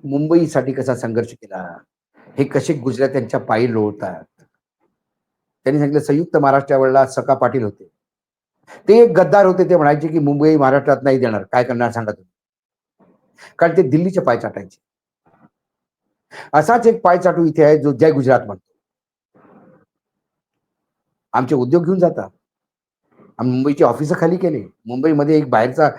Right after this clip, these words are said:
अडाणी आणून बसवला, त्यांनी सर्वात मोठा लँडलॉर्ड झाला तो, सगळी जमीन अडाणीकडे दिली. लचके तोडतायत तुम्ही महाराष्ट्राचे, का चूप बसावं आम्ही?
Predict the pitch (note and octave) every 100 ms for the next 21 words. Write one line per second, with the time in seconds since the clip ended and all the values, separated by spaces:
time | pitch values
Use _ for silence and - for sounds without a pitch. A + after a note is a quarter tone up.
0 | - - A#2 C#3 D#3 C#3+ D#3+ C3+ D#3 D#3
1 | D#3 D#3 C3+ C3+ D3+ C#3 D#3 D3+ B2+ C#3+
2 | F3+ D3+ D#3+ E3 C#3 - _ _ _ _
3 | _ _ _ _ _ C3 D3+ A#2+ C3+ F3+
4 | E3 E3+ F3 E3 E3 A#2 - _ _ _
5 | _ _ _ _ _ _ _ _ _ _
6 | _ _ - D#3 D#3 A#3 A#3 G#3+ G#3 G3+
7 | F#3 F3+ C#3 C3 C3 A2+ A2+ F#3 F#3+ F3
8 | D3+ C#3 A#2+ F2+